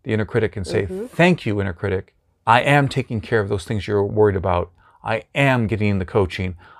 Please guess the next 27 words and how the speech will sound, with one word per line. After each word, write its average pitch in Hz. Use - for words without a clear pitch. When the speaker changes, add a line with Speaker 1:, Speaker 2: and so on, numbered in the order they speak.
Speaker 1:
I 104
am 120
doing 107
the 101
rehearsal. 98
I 110
am 117
more 104
capable 107
in 113
those 98
tough 95
situations." -
So, -
thank 262
you, 147
Joanna. 117
Speaker 2:
Thank 403
you, 190
Tom. 180
Speaker 1:
For 147
articles 143
and 110
videos, 98
go 180
to 110
get 196